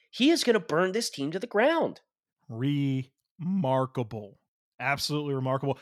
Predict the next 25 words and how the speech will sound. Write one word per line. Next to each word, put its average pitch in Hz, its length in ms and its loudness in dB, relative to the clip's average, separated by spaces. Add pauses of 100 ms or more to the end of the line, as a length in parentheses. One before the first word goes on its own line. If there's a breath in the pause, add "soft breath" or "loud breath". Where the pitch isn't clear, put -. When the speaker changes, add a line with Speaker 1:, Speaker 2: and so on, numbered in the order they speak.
(120)
Speaker 2:
Okay, 208 220 6
on 190 120 4
the 190 80 4
flip 233 200 6
side, 156 260 4
how 202 160 4
about 196 180 6
the 170 100 0
Arizona 147 360 2
Cardinals? 147 480 4
Get, 151 240 0 (120)
Speaker 1:
Oh, 117 60 2
Speaker 2:
uh, 127 420 4
Speaker 1:
man. 151 160 0
Speaker 2:
get 160 200 -2 (100)
friggin' 165 320 2
Nuke 202 140 4
Hopkins 165 520 4
for 139 580 2
Kyler 170 340 2
Mur-, 160 300 -2
Murray 160 380 4
in 139 100 0
year 147 240 0
two 135 420 0